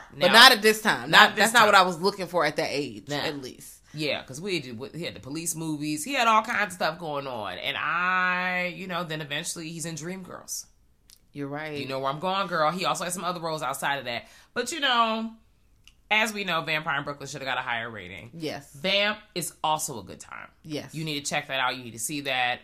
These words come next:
Speaker 2: Um, Grace Jones, that's the sentence. Okay? E-, there's a scene in the movie where the whole room is just stunned.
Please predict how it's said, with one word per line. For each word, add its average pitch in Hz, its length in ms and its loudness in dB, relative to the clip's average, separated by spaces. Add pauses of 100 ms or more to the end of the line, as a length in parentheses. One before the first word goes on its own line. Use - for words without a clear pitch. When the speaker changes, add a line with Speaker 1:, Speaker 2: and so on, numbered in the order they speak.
Speaker 2:
Um, 117 520 -2
Grace 165 340 -4
Jones, 123 600 -4
that's 120 360 -4
the 143 80 -12
sentence. 80 560 -10 (460)
Okay? 117 420 -6 (400)
E-, 226 140 -6
there's 220 320 4
a 180 40 -2
scene 185 360 -2
in 170 100 -4
the 165 60 -4
movie 139 520 -6 (120)
where 156 180 -2
the 147 160 -2
whole 202 460 0
room 151 320 -6
is 117 240 -6
just - 180 -2
stunned. 90 460 -8